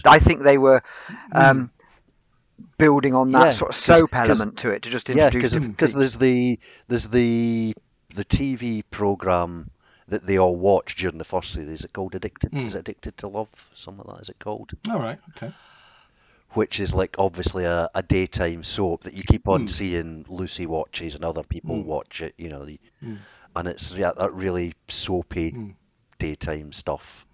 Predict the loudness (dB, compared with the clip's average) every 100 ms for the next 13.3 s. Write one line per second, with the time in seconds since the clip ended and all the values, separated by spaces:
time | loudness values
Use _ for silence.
0 | -16 -16 -16 -20 _ -20 _ _ -2 0
1 | 0 2 4 6 6 4 -4 2 6 6
2 | 4 -2 -2 2 2 2 -4 -6 -2 2
3 | 4 2 -2 -2 -2 _ _ _ -20 -20
4 | _ _ _ _ -8 -6 -6 -6 -8 -12
5 | -8 -6 -6 -6 -8 -10 -8 -6 -6 -8
6 | -14 -18 -6 -4 0 0 2 0 2 2
7 | 2 -2 -4 -4 0 2 2 0 -10 -20
8 | _ -6 -4 0 0 0 -4 -2 -2 -4
9 | -4 -4 -4 2 2 2 -18 _ _ -16
10 | -12 -12 -12 _ -6 0 2 2 2 2
11 | 2 0 -4 -2 2 2 2 -4 -2 -2
12 | -2 -4 -4 -6 -8 -6 -6 -6 -6 -4
13 | -6 -6 -10